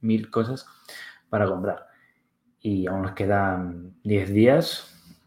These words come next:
así que si lo compráis en Amazon las cosas o en cualquier otra tienda, os llega justo a tiempo para, para San Valentín. Y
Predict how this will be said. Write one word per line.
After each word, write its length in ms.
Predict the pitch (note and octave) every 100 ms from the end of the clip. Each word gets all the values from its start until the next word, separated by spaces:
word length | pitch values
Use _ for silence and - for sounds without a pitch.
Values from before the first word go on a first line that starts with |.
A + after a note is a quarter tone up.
| _
así 200 | - A2+
que 120 | G#2
si 80 | -
lo 80 | G#2
compráis 380 | G2+ F2+ G2+ F#2+
en 140 | G2
Amazon 360 | G2 G2+ - G#2
las 120 | G2+
cosas 340 | - G#2+ B2+ G2+
o 80 | F#2
en 80 |
cualquier 260 | F#2 F#2 G2
otra 120 | G2+
tienda, 380 | A#2 A2+ C#3 D3+ - - -
os 160 | A2
llega 200 | G#2 G#2
justo 260 | - G2 -
a 60 | G2
tiempo 280 | F#2 F2
para, 420 | F#2+ F2+ F2 - - _ - - _ _ _ -
para 200 | G#2+ G2+
San 180 | F#2+
Valentín. 460 | F#2+ F2+ E2+ F2+ E2+ _ _ _ _ - B3+ B3+ _ _ _ _ _ _ _ _
Y 580 | - G#2 F#2+ F2 E2+ -